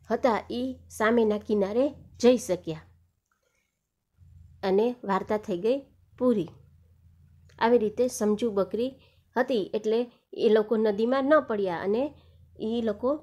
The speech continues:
બીજે કિનારે જેને જાવું હતું ઈ ત્યાં જઈ શક્યા.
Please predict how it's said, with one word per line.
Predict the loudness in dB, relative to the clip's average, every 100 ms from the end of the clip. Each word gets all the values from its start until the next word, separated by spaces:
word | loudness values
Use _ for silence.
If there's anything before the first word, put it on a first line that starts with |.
| -8
બીજે | -8 -4 -4
કિનારે | -2 -4 -2 -4
જેને | -2 0 0
જાવું | 0 0 0
હતું | -4 -6 -6
ઈ | -8
ત્યાં | -4 -4 -4 -10 -6
જઈ | 2 2
શક્યા. | 2 -8 -10 -14